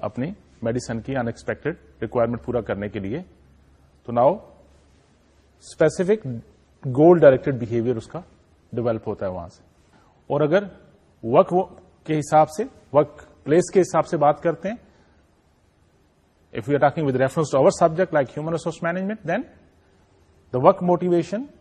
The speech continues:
will give you the productivity, because there will be desire to perform better, because you will be getting better result, so naturally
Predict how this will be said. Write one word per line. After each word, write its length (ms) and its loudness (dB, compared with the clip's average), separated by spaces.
will 160 -4
give 160 0
you 100 0
the 100 -2
productivity, 520 -6
because 240 2
there 120 2
will 140 -2
be 80 -2
desire 360 4
to 80 -8
perform 400 2
better, 280 2
because 300 -2
you 80 -2
will 120 -2
be 100 -4
getting 340 -2
better 260 0
result, 340 2
so 140 -2
naturally 420 0